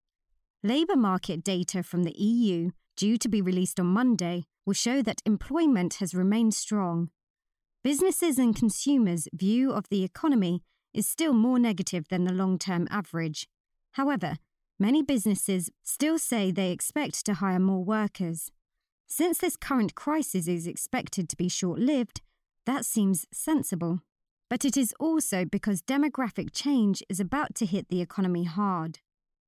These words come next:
The share of the E U population who will soon retire,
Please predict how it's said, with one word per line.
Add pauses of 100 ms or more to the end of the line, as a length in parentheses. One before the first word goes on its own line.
(200)
The
share
of
the
E (220)
U
population (340)
who
will
soon
retire,